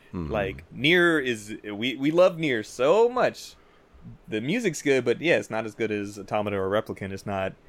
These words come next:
Speaker 2: it's not an actual Nier game per se. 'Cause everything, like, on, that's also a turn-based game, um, compared.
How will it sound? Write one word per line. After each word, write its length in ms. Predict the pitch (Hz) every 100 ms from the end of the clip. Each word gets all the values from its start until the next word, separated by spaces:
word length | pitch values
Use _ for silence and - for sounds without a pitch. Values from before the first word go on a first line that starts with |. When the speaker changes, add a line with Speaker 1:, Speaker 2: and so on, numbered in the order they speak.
| - -
Speaker 2:
it's 160 | 135 160
not 160 | 147
an 100 | 135
actual 480 | 120 120 - 131 117
Nier 280 | 110 104 107
game 340 | 104 104 104 107
per 140 | 104
se. 360 | - - 95 - _ _ _ _ _ _ _ _ _ _ _ _ - -
'Cause 260 | 104 98
everything, 440 | 107 117 113 120 110
like, 220 | 104 101
on, 720 | 101 98 95 92 90 90 107 98
that's 260 | 117 123
also 320 | 123 120 117
a 60 | 101
turn-based 600 | - 104 98 101 - -
game, 400 | 98 180 131 98 - - 107
um, 480 | 95 92 - - - - - _ _ -
compared. 520 | 127 107 101 90 87